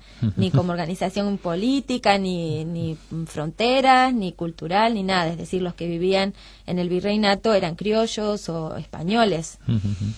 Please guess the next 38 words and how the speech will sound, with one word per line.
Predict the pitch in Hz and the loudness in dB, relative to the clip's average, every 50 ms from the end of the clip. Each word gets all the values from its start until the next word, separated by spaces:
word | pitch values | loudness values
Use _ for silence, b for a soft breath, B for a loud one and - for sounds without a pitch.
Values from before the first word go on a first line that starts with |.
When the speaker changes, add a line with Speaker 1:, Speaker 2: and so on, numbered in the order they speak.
| B B B B B | B B B B B
Speaker 2:
Entonces | 226 226 262 269 269 269 | 0 4 4 4 4 4
yo | 302 294 | 4 4
lo | 294 294 285 285 | 6 4 4 2
que | 285 254 247 247 240 240 233 226 | 2 2 4 4 4 4 2 2
quería | - 240 233 233 269 285 285 294 | 2 2 2 2 2 2 2 4
ver | 285 311 311 311 311 302 - | 4 4 4 4 2 2 2
era | - 240 240 240 262 262 262 - - - - - - - - - - - - - - - - - 185 | 2 2 4 6 6 6 4 2 -4 -16 -20 -20 -20 -20 -20 -20 -20 -20 -20 -20 -20 -20 -14 -14 -4
si | - 254 233 | 0 0 2
realmente | 226 240 240 247 262 269 262 262 247 247 269 | 4 4 2 2 0 0 2 2 2 4 4
esta, | 294 294 - - 254 247 240 - - - - | 2 2 2 2 4 4 4 2 -6 -12 -6
eh, | - 214 208 202 196 190 185 180 175 | -2 0 2 2 2 2 2 0 -2
co-, | - 202 196 - - - | -2 -4 -4 -4 -6 -6
digamos, | - 220 214 208 202 190 185 - b b b b b b | -2 0 0 2 0 -2 -2 -6 b b b b b b
esta | - 247 247 - - 269 247 | -2 -2 -2 0 0 0 2
idea | 226 226 214 240 269 285 277 233 190 | 2 0 2 2 4 6 6 4 4
de | 170 175 170 170 | 4 0 -4 -2
construcción | - 180 175 170 - - 175 - - - 208 214 | -4 -6 -6 -6 -8 -14 -14 -12 -6 -4 -2 -2
de | 220 214 | -2 -2
la | 214 208 | -2 -2
nacionalidad | 208 202 202 - - 196 190 190 190 190 208 | -2 -4 -4 -6 -6 -6 -4 -2 -2 0 -2
estaba | 214 214 - 226 220 220 214 | -2 0 0 2 2 2 2
presente, | - 214 220 - - 269 262 262 254 240 - 220 233 B B B B B B B | 0 -6 -8 -4 -2 -2 0 0 -2 -2 -4 -6 -6 B B B B B B B
o | - 240 | 0 2
más | 240 247 240 | 2 2 4
bien | 254 254 254 | 4 2 4
la | 254 240 | 4 4
nacionalidad | 240 233 233 - 240 226 226 220 220 220 226 233 233 | 2 2 -2 -2 -2 -2 -2 0 2 4 4 4 4
era | 226 226 226 | 4 0 -2
entendida | 226 220 220 214 214 214 220 214 220 214 | -2 -2 -4 -4 -2 -2 0 0 -2 -2
como | - 202 196 196 202 | -2 -4 0 2 2
algo | 202 202 208 214 214 | 2 2 0 -2 -4
que | - 190 | -6 -8
está | 185 - 202 190 | -4 -2 -2 -2
puesto | 190 - 202 196 - - | -2 -2 -6 -6 -4 -2
ahí | 190 190 185 | 0 0 0
desde | 180 175 165 160 165 | 0 -2 -4 -4 -6
el | 165 | -8
principio, | - - 170 180 170 - - 247 262 - - 233 233 262 294 | -6 -8 -8 -8 -6 -4 -4 -4 -4 -2 0 0 0 0 -2